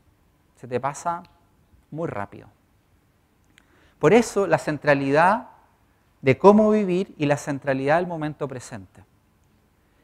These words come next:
Y, eh, yo les quiero mostrar un poquito la importancia que puede tener esto. Los últimos quince años ha habido mucha investigación sobre mindfulness, sobre esta capacidad de estar presente.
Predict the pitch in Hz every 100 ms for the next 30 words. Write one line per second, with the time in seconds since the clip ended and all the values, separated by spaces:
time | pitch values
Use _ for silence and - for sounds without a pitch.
0 | _ _ - 196 247 240 _ _ _ -
1 | 139 139 139 139 - _ _ 156 190 208
2 | - 214 208 165 - 214 220 214 180 208
3 | 175 185 - - 147 147 147 - 208 -
4 | 202 180 202 196 190 180 170 - 175 196
5 | _ _ _ - - _ _ _ _ _
6 | _ _ 139 139 - 196 196 190 180 165
7 | - 185 214 - 202 214 180 156 175 -
8 | _ _ _ - 156 165 170 185 170 202
9 | - 214 190 190 165 147 185 190 - 190
10 | 175 165 160 156 165 170 - 147 143 160
11 | - _ - 139 151 - 160 151 147 -
12 | 151 143 151 147 143 135 127 107 -